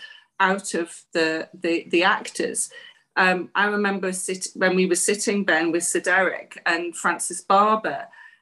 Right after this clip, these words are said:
and they were saying, "Can we bring this to it? Can we bring that to it? Can we do this?" Because, and the tear that you see falling from,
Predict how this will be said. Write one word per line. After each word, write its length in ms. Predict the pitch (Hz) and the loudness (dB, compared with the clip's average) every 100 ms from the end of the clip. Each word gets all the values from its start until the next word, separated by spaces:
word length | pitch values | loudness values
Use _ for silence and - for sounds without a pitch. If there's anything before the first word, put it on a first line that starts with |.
| _ | _
and 320 | 202 202 202 | 2 4 2
they 140 | 208 208 | 2 0
were 80 | |
saying, 240 | 208 202 190 | 0 -2 -2
"Can 120 | 202 | 0
we 80 | 208 | 0
bring 260 | 208 202 | 2 2
this 220 | 202 233 - | 4 2 -2
to 160 | - | -4
it? 140 | 160 - | -4 -2
Can 120 | 214 | 0
we 100 | 214 | 2
bring 260 | 214 196 196 | 4 4 4
that 260 | 214 220 | 2 0
to 180 | - 190 | -4 -4
it? 160 | 165 - | -4 -4
Can 180 | 202 196 | 0 2
we 120 | 196 | 2
do 220 | 190 190 | 2 0
this?" 380 | 190 202 - - | 2 0 -2 -4
Because, 440 | - 190 202 190 - - _ - | -6 -4 -2 -2 -6 -18 _ -2
and 220 | 214 214 202 | 0 2 0
the 100 | - | -2
tear 440 | 226 - 247 247 196 | -2 2 4 4 4
that 180 | 185 - | 0 0
you 80 | 185 | -2
see 220 | - 185 | 0 -2
falling 640 | - 214 202 190 175 180 | 0 2 4 4 2 -2
from, 520 | 180 190 175 170 175 | -4 0 0 0 -4